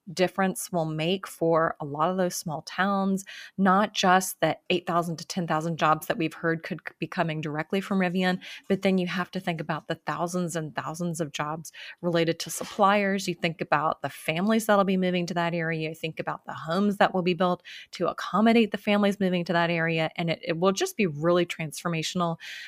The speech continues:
I think also if we're any governor of any state, the ability to win and land an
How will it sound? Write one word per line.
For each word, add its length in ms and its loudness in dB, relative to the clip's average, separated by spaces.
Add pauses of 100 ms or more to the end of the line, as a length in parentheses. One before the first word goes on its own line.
I 100 -2
think 220 2
also 300 4
if 160 0
we're 180 2
any 220 2
governor 680 2
of 100 -4
any 240 0
state, 540 0
the 100 0
ability 480 -2
to 180 -6
win 520 -4 (100)
and 160 -8
land 560 -2 (460)
an 100 -2